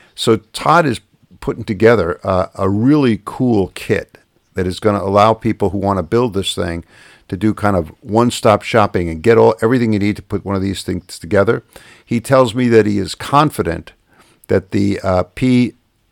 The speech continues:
S three T will be released on the promised December eighteenth date. So, uh, there, Todd has many other kits available. Check out the website.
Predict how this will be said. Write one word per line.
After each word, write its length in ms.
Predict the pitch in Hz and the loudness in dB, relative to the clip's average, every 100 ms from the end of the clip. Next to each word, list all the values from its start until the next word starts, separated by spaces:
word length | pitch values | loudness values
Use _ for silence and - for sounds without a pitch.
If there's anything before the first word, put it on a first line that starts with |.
| _ - | _ 2
S 400 | 110 - - - | 4 2 -6 -10
three 360 | - 107 113 107 | -8 -2 0 0
T 460 | - - 123 90 | -2 2 2 2
will 240 | 90 104 139 | 0 2 4
be 140 | 127 | 2
released 600 | 117 104 101 98 - - _ _ _ _ - - | 2 2 0 -2 -8 -16 _ _ _ _ -20 -2
on 400 | 104 110 113 110 - | 4 6 4 0 -8
the 80 | |
promised 600 | - 117 110 110 - - 98 | -2 2 4 2 -2 -12 -8
December 540 | 98 - 113 104 - | -6 0 2 2 -2
eighteenth 600 | 107 104 - - 98 - - - | -4 -6 -6 -4 -4 -4 -14 -4
date. 340 | 98 80 - _ _ _ _ _ - | -4 -4 -10 _ _ _ _ _ -12
So, 420 | - 98 95 95 | 0 2 2 0
uh, 160 | 95 95 | -4 0
there, 220 | 107 - - - | 0 0 -6 0
Todd 200 | 139 135 | 4 4
has 320 | 107 117 92 | 4 2 2
many 340 | 113 151 160 | 2 4 6
other 160 | 123 110 | 4 4
kits 320 | - 113 - | 0 -4 -4
available. 420 | 87 98 101 95 | 0 2 2 0
Check 300 | 95 - 143 | -2 -2 2
out 140 | 139 117 | 2 2
the 100 | 98 | 2
website. 580 | 104 110 - 90 87 | 2 2 0 0 0